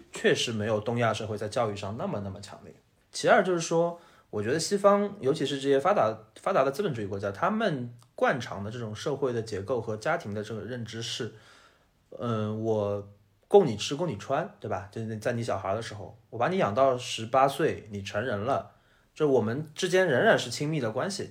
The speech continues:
但是，呃，我也不指望你替我养老，就我有我自己的人生，然后你长大了，你有你自己的人生了以后，我也会支持你，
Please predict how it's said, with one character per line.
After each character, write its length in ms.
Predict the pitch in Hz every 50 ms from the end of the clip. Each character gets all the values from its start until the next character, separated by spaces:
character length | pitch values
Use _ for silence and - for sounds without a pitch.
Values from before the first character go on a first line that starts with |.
| - _
但 140 | - 170 156
是， 400 | - 165 151 143 139 135 - - - - - -
呃， 160 | - 123 123
我 220 | 117 117 131 160
也 80 | 190 160
不 180 | - - 202
指 140 | 185 - -
望 160 | 113 104 123
你 140 | 123 107 92
替 160 | 95 - 139
我 100 | 113 98
养 160 | 92 87 92 98
老， 200 | 92 - - - _ _ _ _ _ _ _ _ _ _
就 120 | - 127
我 160 | 120 120 127
有 160 | 147 160 147 131
我 60 | 107
自 120 | 104 -
己 60 | 135 113
的 80 | 107 98
人 160 | 90 87 95
生， 320 | - - 101 98 98 - - _ _ _ _
然 120 | - 123
后 60 | 143 131
你 80 | 139
长 220 | 156 - 120 95 101
大 160 | 117 120 117
了， 80 | 107
你 140 | 107 107 107
有 180 | 117 135 123 117
你 120 | 113 107
自 140 | 101 - 127
己 60 | 120
的 80 | 107 101
人 120 | 95 92
生 140 | 101 98 113
了 60 | 110
以 40 | 104
后， 200 | 101 104 101 101
我 160 | 101 110 117
也 100 | 120 110
会 140 | 107 117 123
支 160 | 117 - 196
持 120 | 196 - 131
你， 200 | 107 95 101